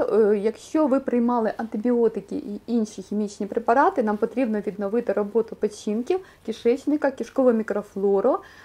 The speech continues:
тому що сімдесят-вісімдесят відсотків нашого імунітету —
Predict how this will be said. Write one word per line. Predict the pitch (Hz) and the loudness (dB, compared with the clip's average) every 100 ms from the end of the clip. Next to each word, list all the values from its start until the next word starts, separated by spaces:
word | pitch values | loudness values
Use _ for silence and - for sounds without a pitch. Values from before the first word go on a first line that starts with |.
| - - | -20 -10
тому | 226 240 | -2 -2
що | 262 240 | -2 -6
сімдесят-вісімдесят | 240 233 233 233 220 202 208 208 208 220 190 190 - _ | -2 -2 0 0 0 -4 -6 -6 -4 -2 -2 -2 -16 _
відсотків | 196 226 247 - 202 | -6 0 0 0 -6
нашого | 190 - 170 | -6 -8 -14
імунітету — | 170 180 - 392 403 | -12 -14 -6 -4 -4